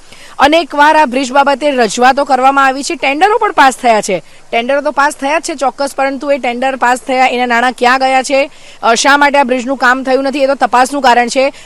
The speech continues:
અનેક વખત અહીંયા નેતાઓ આવ્યા, અધિકારીઓ આવ્યા, ફક્ત નિરીક્ષણ કરીને ગયા કે હા ભાઈ અમે અહીંયા આવ્યા છે ને આ બ્રિજ અમે જોયું છે,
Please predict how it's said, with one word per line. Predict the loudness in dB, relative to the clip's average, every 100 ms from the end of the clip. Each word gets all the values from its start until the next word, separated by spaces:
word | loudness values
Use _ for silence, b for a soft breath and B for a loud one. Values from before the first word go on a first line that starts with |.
| B
અનેક | 0 4 2 2
વખત | -2 -2
અહીંયા | -2 -2 0
નેતાઓ | 0 2 4 4
આવ્યા, | 2 2 2
અધિકારીઓ | 2 0 0 0 2
આવ્યા, | 2 2 -2 -2
ફક્ત | -8 -4
નિરીક્ષણ | -4 -2 -4 -4 -6 -4
કરીને | -4 -2 0
ગયા | 4 4 2 b b -4
કે | 2
હા | 4
ભાઈ | 6
અમે | 4 2
અહીંયા | -2 -2
આવ્યા | -2 -2 -4
છે | -4
ને | -4
આ | 0 2 0
બ્રિજ | -2 -6
અમે | -4 -4
જોયું | -2 -2 -2
છે, | -6